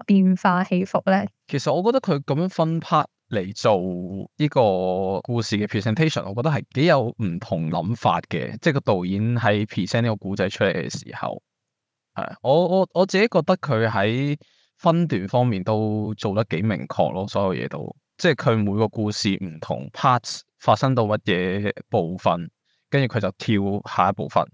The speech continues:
Speaker 2: 即係譬如話第一部分佢係 everything 啊，
Speaker 1: 嗯。
Speaker 2: 跟住佢就已經講述咗佢好多關於楊紫瓊佢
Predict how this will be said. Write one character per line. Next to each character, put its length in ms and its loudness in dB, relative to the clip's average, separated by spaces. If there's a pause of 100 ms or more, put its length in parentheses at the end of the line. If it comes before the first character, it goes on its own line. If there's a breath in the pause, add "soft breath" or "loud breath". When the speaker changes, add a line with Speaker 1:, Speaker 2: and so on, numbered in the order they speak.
(140)
Speaker 2:
即 80 0
係 40 2
譬 40 -6
如 80 4
話 60 4
第 100 4
一 60 6
部 140 -2
分 200 -2
佢 100 -2
係 300 0
everything 380 0
啊， 260 0 (640)
Speaker 1:
嗯。 100 -20
Speaker 2:
跟 160 6
住 100 2
佢 40 6
就 140 4
已 20 0
經 160 2
講 260 2
述 100 -2
咗 200 2
佢 160 0
好 160 -4
多 560 2
關 260 6
於 560 0
楊 140 0
紫 140 0
瓊 360 4
佢 460 -4